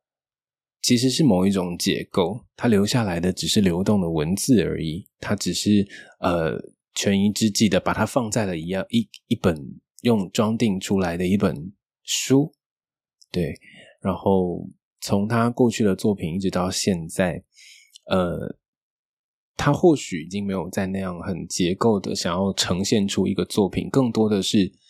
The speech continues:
思想这件事情。他这本书里还提到，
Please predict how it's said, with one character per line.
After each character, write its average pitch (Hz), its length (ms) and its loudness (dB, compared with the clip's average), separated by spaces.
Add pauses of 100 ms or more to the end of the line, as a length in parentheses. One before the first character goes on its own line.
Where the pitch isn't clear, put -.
(180)
思 - 380 4
想 - 320 -2 (180)
这 92 200 -2
件 92 240 -4
事 90 160 0
情。 - 280 -6 (500)
他 - 80 0
这 113 160 4
本 101 160 0
书 101 200 0
里 92 80 0
还 85 160 -4
提 92 200 -6
到， 95 240 0